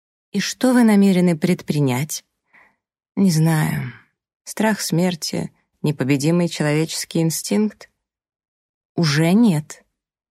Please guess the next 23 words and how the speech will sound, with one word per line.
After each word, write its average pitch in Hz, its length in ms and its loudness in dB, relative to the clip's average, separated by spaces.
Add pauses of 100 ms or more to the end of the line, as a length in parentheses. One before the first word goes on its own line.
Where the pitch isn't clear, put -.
(100)
Ни 202 140 4
в - 160 -2
коем 156 420 2
случае. - 680 -6 (560)
Представьте - 640 -2
себе 180 400 -2 (260)
удаление 165 720 2
зубного 135 540 0
нерва. 196 560 2 (960)
Я 151 380 0
пришёл 151 480 -4
не 156 120 2
за 151 140 0
таблетками 160 720 0
счастья. - 800 -6 (440)
Я 143 160 0
имел 143 240 2
в 131 40 -2
виду 139 280 0
совсем 139 540 -2
не 190 280 2
это. - 280 -10 (960)
Разумеется. 220 960 0